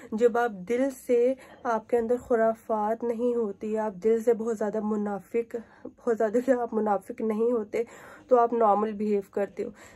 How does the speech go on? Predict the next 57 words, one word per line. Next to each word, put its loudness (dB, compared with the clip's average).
जब 4
आप 6
मुनाफिक -2
होते 0
हो, 0
तो 0
आप 0
बहुत 2
ही -8
जो -6
है -2
ना 0
माइंड 0
games -2
खेलते -4
हो। -4
तो 0
मैं 0
mind -2
games -4
नहीं -2
खेलती, -6
मैं 0
जो -4
हूँ, -4
मैं -6
दिल -8
से -8
बात -10
करती -8
हूँ। 2
तो 4
दिल 0
से -4
बात -4
करने -4
वाले -2
लोग -2
के -2
बारे -4
में, -2
लोगों -2
के -6
बारे -4
में -4
लोग -2
तरह 0
तरह 0
की -6
judgment -2
करते -4
हैं। 0
माई, -4
मैं -6
कहती -8
हूँ -6
माई, -6